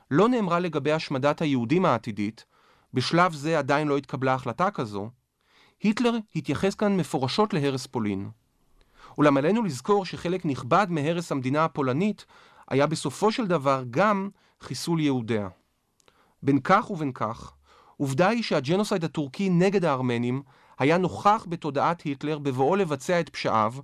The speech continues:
והוא היה מקור להצדקה של לפחות אחד מהם. ההיסטוריון וולף גרונר, שחקר את תולדות הג'נוסייד נגד הארמנים בגרמניה, טען כי הממשלה הגרמנית,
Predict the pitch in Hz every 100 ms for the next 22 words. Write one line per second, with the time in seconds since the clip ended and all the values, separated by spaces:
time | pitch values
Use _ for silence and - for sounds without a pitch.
0 | - _ - - 127 143 135 185 190 -
1 | 202 214 190 143 - 131 - 175 220 254
2 | _ _ _ - 165 139 143 170 220 185
3 | - 107 98 87 101 - _ _ _ _
4 | _ _ _ _ _ _ - _ - -
5 | 147 147 - 156 214 247 175 202 143 139
6 | 208 165 104 107 131 _ _ - 147 147
7 | 196 226 214 147 160 175 127 156 175 165
8 | 131 147 165 147 127 135 165 143 120 120
9 | 123 185 170 117 131 _ _ _ _ 170
10 | 202 262 226 175 - 170 208 208 190 151
11 | 117 127